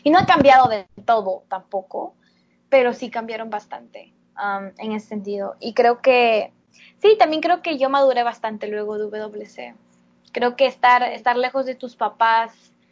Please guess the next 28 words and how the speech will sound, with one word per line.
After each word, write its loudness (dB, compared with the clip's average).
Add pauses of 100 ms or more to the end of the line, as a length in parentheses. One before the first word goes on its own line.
(680)
estar -2
en -6
un -8
país -4
distinto, -6
vivir -8
con -2
otra -4
gente, -8
hablar -4
otro -12
idioma, -6
te -4
hace 0
cambiar -2
y -6
creo -4
que -8
también -6 (120)
a -8
mí -8
me -8
hizo -10
apreciar -8
bastante -8
a -8
mi -12
familia. -10